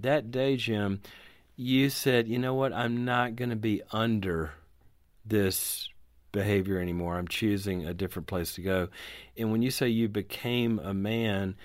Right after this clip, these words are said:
it was the under relationship. And so when a married couple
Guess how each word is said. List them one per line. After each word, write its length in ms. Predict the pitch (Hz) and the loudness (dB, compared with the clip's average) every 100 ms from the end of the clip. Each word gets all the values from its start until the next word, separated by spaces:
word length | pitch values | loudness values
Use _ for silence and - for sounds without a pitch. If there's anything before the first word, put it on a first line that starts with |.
| - - - | -20 -20 -4
it 120 | 107 | 0
was 440 | 104 107 98 - - - | 2 2 2 -2 -8 -6
the 160 | 110 - - | -4 -4 -2
under 480 | 127 139 123 113 | 0 2 2 0
relationship. 1000 | 107 101 101 104 104 95 78 - 73 62 - | 0 0 0 0 0 -4 -6 -6 -6 -8 -4
And 160 | 117 113 | 0 2
so 240 | 113 127 | 2 2
when 240 | 113 120 113 | 2 0 0
a 80 | |
married 600 | 104 107 131 175 202 160 | 0 -2 -2 0 0 -2
couple 640 | - - 160 - 80 78 | -2 -2 -2 0 -2 -2